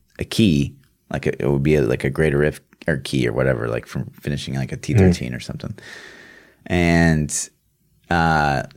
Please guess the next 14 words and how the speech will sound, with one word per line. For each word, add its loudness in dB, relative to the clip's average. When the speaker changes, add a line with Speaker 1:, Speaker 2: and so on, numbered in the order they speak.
Speaker 1:
you 4
get, 2
like, 0
affixes -6
on, -2
on -2
the 0
actual -2
key 0
itself. 0
So -2
you 4
know, 2
like, 0